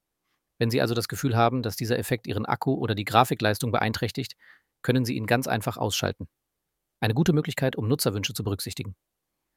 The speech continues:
Ein weiteres spannendes Thema ist die exklusive Tagebuch-App von Google für das Pixel zehn, die dem digitalen Wohlbefinden helfen soll.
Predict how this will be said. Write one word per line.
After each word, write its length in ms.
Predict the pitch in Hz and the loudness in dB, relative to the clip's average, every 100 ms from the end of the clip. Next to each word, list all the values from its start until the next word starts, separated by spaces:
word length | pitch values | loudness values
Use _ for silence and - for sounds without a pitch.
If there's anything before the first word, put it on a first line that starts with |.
| _ | _
Ein 120 | - 113 | 2 4
weiteres 320 | 180 156 - | 4 2 2
spannendes 400 | - 127 123 - | 4 4 2 -2
Thema 340 | 120 127 135 | 0 0 0
ist 200 | - - | -2 -6
die 100 | - | -2
exklusive 580 | 131 - - 117 120 120 | -2 -2 -2 -2 -2 -2
Tagebuch-App 560 | 110 110 107 110 - - | 2 2 2 -4 -4 -4
von 160 | 104 | -2
Google 260 | 110 123 110 | 0 0 -2
für 100 | - | -2
das 120 | 104 | -2
Pixel 300 | 110 - 104 | -2 -2 -4
zehn, 280 | - 98 90 _ _ _ _ | 0 0 -2 _ _ _ _
die 60 | 113 | -2
dem 120 | 110 | 0
digitalen 480 | 113 113 117 120 131 | 0 0 2 2 4
Wohlbefinden 460 | 117 120 - - 113 | 2 2 0 -2 0
helfen 280 | 101 101 | 0 -2
soll. 180 | 90 87 | -4 -6